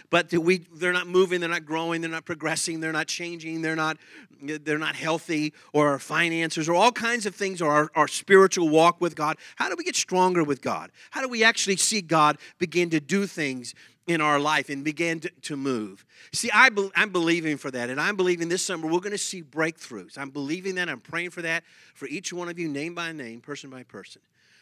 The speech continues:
that we're gonna see incredible breakthroughs in your life. We're gonna see this surge that I'm talking about.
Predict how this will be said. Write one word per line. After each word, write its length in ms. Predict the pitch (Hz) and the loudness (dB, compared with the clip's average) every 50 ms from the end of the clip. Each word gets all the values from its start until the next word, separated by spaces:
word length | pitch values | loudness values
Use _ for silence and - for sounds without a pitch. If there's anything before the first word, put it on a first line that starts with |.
| _ _ - | _ _ -4
that 120 | 139 135 | -2 2
we're 200 | 143 160 180 175 | 6 6 6 6
gonna 160 | 196 196 190 | 4 2 0
see 300 | 175 - - 190 170 170 | 0 -2 -2 -2 -2 -4
incredible 540 | 165 156 - - 170 165 156 156 156 156 147 | -4 -4 -6 -4 -4 -4 -2 -2 -4 -6 -4
breakthroughs 520 | 135 139 143 143 - - 139 139 127 120 | -2 -2 -4 -4 -6 -10 -10 -10 -8 -8
in 120 | 127 123 123 | -10 -10 -8
your 160 | 123 123 123 | -6 -6 -6
life. 280 | 127 127 120 110 113 127 | -4 -6 -6 -6 -8 -10
We're 80 | 139 | -10
gonna 180 | 139 175 175 170 | -6 -4 -4 -2
see 300 | - - 185 185 170 - - - _ - | -2 -2 -4 -6 -6 -10 -14 -18 _ 0
this 140 | 180 180 - | 2 4 4
surge 760 | - - - - 196 196 180 165 151 139 143 - - 160 - - - - _ _ _ | 4 4 4 4 4 6 6 6 6 4 2 0 -2 -4 -4 -8 -16 -20 _ _ _
that 120 | 156 156 151 | -4 -4 -4
I'm 140 | 147 143 | -4 -6
talking 400 | - - 170 156 143 - - 131 | -4 -2 -2 -2 -2 -2 -6 -12
about. 320 | 117 113 110 104 92 101 | -12 -12 -14 -14 -16 -16